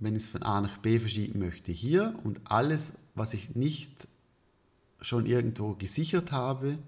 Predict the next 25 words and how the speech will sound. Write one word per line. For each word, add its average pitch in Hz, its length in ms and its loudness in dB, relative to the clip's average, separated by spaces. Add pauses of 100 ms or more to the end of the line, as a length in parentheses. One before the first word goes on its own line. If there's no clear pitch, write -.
wie - 120 -8
zum - 140 -6
Beispiel 95 220 -4
jetzt - 100 -8
von 92 140 -4
der 92 120 -4
Chipkarte, 135 760 -2 (520)
immer 123 300 2
als 95 280 -4
Kopie 160 640 2
oder 123 640 2
je 95 120 -2
nach 85 160 -4
Geschmack 104 540 -2
als - 240 -6
D 92 200 0
N 92 100 0
G 95 220 -4
kopieren. 85 600 -6 (1900)
Ich - 80 -6
habe 123 120 8
jetzt 120 120 2
hier 151 160 6
die 113 140 4
Auswahl. 214 500 4